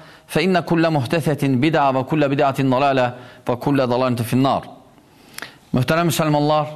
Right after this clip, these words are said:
ən birinci təqva olmağıza çağırıram. Təbii ki,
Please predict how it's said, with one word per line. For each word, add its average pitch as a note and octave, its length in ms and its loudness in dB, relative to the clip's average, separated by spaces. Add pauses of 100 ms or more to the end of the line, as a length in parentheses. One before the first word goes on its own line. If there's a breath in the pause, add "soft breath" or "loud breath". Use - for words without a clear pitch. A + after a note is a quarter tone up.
(140)
ən C#3 160 0
birinci C#3+ 240 0
təqva C3+ 240 0
olmağıza C3+ 360 0
çağırıram. F#2 460 -2 (1300 loud breath)
Təbii F3+ 240 2
ki, F#3 100 2